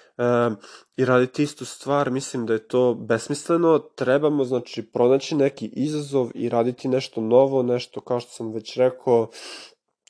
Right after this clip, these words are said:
odvažno i nešto hrabro. To je onako što je potrebno svakom čoveku, svakome je potrebno taj neki izazov. Niko mi ne može reći da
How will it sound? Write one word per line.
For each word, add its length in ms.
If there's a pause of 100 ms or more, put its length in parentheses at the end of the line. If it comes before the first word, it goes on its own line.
(400)
odvažno 760
i 80
nešto 300
hrabro. 640 (320)
To 200
je 120
onako 320
što 240
je 240
potrebno 460
svakom 440
čoveku, 460
svakome 460
je 120
potrebno 640 (260)
taj 180
neki 420
izazov. 500 (320)
Niko 380
mi 100
ne 160
može 300
reći 520 (260)
da 380